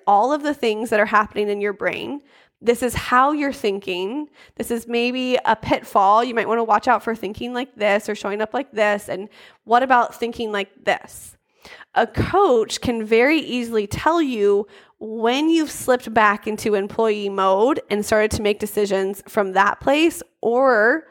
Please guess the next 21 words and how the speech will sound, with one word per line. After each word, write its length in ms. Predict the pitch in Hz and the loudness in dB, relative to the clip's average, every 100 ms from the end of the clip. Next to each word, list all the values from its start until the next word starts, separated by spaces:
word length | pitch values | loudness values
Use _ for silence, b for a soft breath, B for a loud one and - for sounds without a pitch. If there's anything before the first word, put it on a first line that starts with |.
| _ | _
make 200 | - 214 | -2 0
decisions 440 | 220 214 214 202 208 | 0 -2 0 -2 -4
from 140 | 196 | -8
scarcity 800 | - 285 285 285 254 247 226 208 | -6 0 0 0 -2 -4 -2 -2
and 220 | 196 202 | -4 -4
time, 420 | - 233 226 220 - | 2 4 2 0 -4
money, 280 | 202 196 | -2 0
or 140 | 190 185 | 0 -2
experience, 920 | - - 339 339 208 190 202 - - _ B B B | -4 0 2 4 2 0 -4 -8 -16 _ B B B
and 180 | 214 208 | -4 -4
show 340 | - - 294 | -6 -2 2
you 180 | 320 285 | 4 2
how 140 | 240 208 | 2 4
that 180 | 220 - | 4 2
will 100 | - | -2
sabotage 560 | - 208 202 208 185 | 0 2 2 0 0
your 100 | 196 | 0
business 540 | 220 311 - 208 196 - | 0 0 0 -2 -2 -4
and 160 | 220 | -6
say, 160 | 208 190 | -2 -2
"Hey, 400 | 190 220 - | 2 0 0